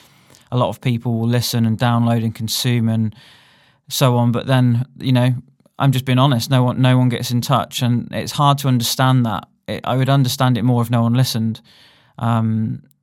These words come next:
but anyway, we're looking to raise some support to help us with our limited time, to free us up from some other things so that we'd be able to attend to some of these things that we feel increasingly are urgently important. So if that may be you,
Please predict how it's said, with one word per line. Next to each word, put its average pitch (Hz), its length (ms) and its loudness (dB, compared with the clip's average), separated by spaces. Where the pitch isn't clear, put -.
but 120 240 -2
anyway, 117 420 0
we're 131 180 0
looking 139 320 0
to 127 140 -4
raise 120 240 -2
some 117 160 -2
support - 440 -8
to 113 40 -8
help 123 460 -2
us 110 340 -6
with 120 380 -6
our 123 120 -2
limited 120 460 -2
time, 117 540 -2
to - 100 -8
free 127 260 -2
us 117 160 -2
up 113 180 -4
from 117 220 -4
some 120 160 -2
other 113 200 -2
things 113 420 -2
so 120 100 -6
that 104 140 -8
we'd 107 160 -8
be 117 80 -6
able 117 160 -2
to 117 120 -8
attend 117 420 -2
to 117 60 -8
some 117 200 -4
of 107 60 -6
these 110 220 -8
things 110 300 -6
that 95 100 -10
we 110 140 -8
feel 113 260 -8
increasingly 113 760 -4
are 110 340 -6
urgently 123 580 0
important. 113 600 -4
So - 120 -6
if 120 160 -4
that 139 140 -2
may 127 140 2
be 113 120 -4
you, 123 380 -2